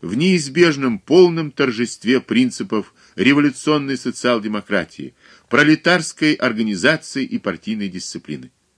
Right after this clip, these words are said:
Мы завоевали уже очень многое. Мы должны бороться и дальше, не падая духом при неудачах,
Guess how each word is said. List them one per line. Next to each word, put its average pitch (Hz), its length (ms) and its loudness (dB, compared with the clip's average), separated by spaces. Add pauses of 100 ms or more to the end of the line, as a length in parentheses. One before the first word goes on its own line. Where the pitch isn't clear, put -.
(920)
Мы 170 260 4
завоевали 180 880 6
уже 139 340 2
очень 151 460 0
многое. 73 560 -6 (400)
Мы 175 260 4
должны 175 420 2
бороться 143 580 0
и 117 200 -4
дальше, 92 580 -2 (260)
не 127 180 0
падая 131 540 2
духом 95 480 0
при 92 180 -4
неудачах, 120 720 -2